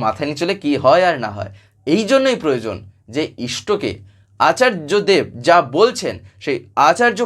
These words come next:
কথার যে মিনিং বা তার মুখনিসৃত যে কথাগুলি সেগুলিকে পালন করে চলার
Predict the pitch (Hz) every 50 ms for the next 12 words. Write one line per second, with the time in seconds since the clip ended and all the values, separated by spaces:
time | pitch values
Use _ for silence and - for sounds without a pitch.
0 | 240 240 175 - - 202 180 - - _ _ _ _ _ _ _ - 131 147 139
1 | 139 147 170 190 208 233 226 175 120 98 98 - _ _ _ _ _ _ _ _
2 | _ _ _ - 120 117 131 147 160 147 113 95 - _ _ _ _ _ _ _
3 | - 131 135 156 190 214 196 139 117 123 131 139 139 - 214 220 240 247 - -
4 | - - 240 - - 120 - - _ - 127 135 147 139 135 117 - 170 156 165
5 | 147 117 98 - - - - - 127 123 139 165 170 - - _ _ - 110 120
6 | 120 139 156 160 147 156 147 139 135 139 120 123 117